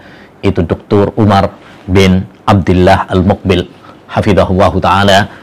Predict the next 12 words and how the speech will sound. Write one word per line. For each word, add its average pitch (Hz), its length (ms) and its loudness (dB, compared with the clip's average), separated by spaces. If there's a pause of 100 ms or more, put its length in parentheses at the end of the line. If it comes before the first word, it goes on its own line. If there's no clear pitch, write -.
(220)
wa 113 160 2
ra'ah. 87 340 2 (1040)
Kaum 151 260 4
muslimin 117 400 2
wal 113 160 0
muslimat 98 640 0
rahimani 107 400 2
wa 90 160 0
rahimakumullah. 87 720 -4 (800)
Al-Quran 135 720 2 (480)
adalah 110 320 4
petunjuk - 640 0